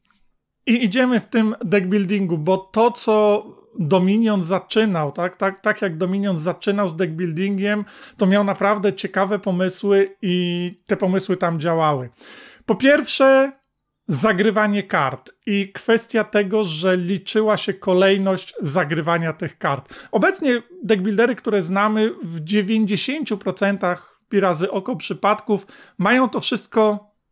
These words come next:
wygładzone w taki sposób, że po dociągnięciu ręki w zasadzie możemy ją wyłożyć i, <laughs> no i rozpatrzeć te karty, tak? Co nam dają i jak nam dają.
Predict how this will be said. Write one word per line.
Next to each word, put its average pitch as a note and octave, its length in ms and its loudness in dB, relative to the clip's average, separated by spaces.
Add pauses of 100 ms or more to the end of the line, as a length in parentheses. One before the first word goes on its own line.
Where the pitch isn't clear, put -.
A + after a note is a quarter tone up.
wygładzone F#3 720 2
w - 40 -20
taki A#3 240 -2
sposób, F#3 420 -2
że F#3+ 320 2 (640)
po G#3+ 100 4
dociągnięciu G#3 640 2
ręki A#3 300 0
w - 20 -4
zasadzie G3+ 360 -2
możemy G#3 420 0
ją G#3+ 180 2
wyłożyć F3+ 1040 2 (640)
i, B3+ 640 4 (380)
<laughs> - 580 -18
no B3 140 4
i D4 80 4
rozpatrzeć C#4+ 640 0
te F#3 100 -4
karty, E3+ 440 0
tak? F#3 420 -2
Co F#3+ 220 0
nam F3+ 300 0 (100)
dają F3 480 0
i F#3+ 120 -2
jak E3+ 240 0
nam D3+ 200 -4
dają. C#3+ 360 -2